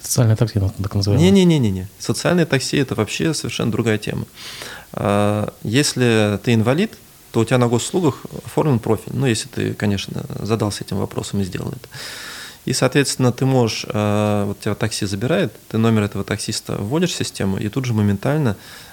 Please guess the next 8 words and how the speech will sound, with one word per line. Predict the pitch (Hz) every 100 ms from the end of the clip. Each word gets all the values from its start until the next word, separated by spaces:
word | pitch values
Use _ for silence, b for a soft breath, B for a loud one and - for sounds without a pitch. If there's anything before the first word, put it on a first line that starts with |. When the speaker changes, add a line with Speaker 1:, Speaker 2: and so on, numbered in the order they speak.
| - -
Speaker 2:
он | - 123 123 -
в |
системе | - 110 - 104 95
в |
этой. | 92 -
Это | - -
общероссийская | 120 - 110 110 95 - -
система. | - - -